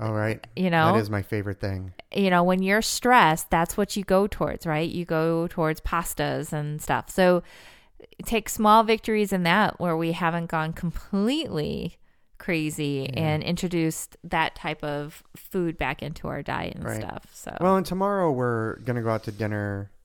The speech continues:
Speaker 2: Yeah, we're gonna go try a new seafood
Speaker 1: New
Speaker 2: place.
Speaker 1: seafood place. So we should be able to stay fairly in control. And
Speaker 2: I would
Speaker 1: my,
Speaker 2: think so.
Speaker 1: my goal tomorrow is to, is to have a decent day because I, I need to at
Speaker 2: Yeah.
Speaker 1: least get a little bit of the
Speaker 2: No,
Speaker 1: bloat out.
Speaker 2: do the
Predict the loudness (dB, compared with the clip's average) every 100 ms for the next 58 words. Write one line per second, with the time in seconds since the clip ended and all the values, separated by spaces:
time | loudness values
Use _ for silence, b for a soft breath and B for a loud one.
0 | -8 -4 -2 -2 -4 -2 -2 -2 -4 -6
1 | -6 -6 -6 -4 -4 -2 -4 -4 -8 -8
2 | -10 -8 -4 -4 -4 -6 -4 -4 -4 -4
3 | -4 -4 -4 -4 -4 -6 -8 -10 -4 0
4 | 0 2 0 0 -4 -6 -4 -4 0 0
5 | 0 -2 -4 -4 -2 -2 -4 -6 -6 -4
6 | -4 b b b b b b -6 -2 -2
7 | -2 -4 -8 -8 -10 -8 -4 -4 -4 -6
8 | -6 -4 -6 -10 -16 _ -14 -8 -6 -4
9 | -4 -2 0 2 2 0 0 -2 0 0
10 | 0 0 0 0 2 4 4 2 2 2
11 | 2 2 2 0 -8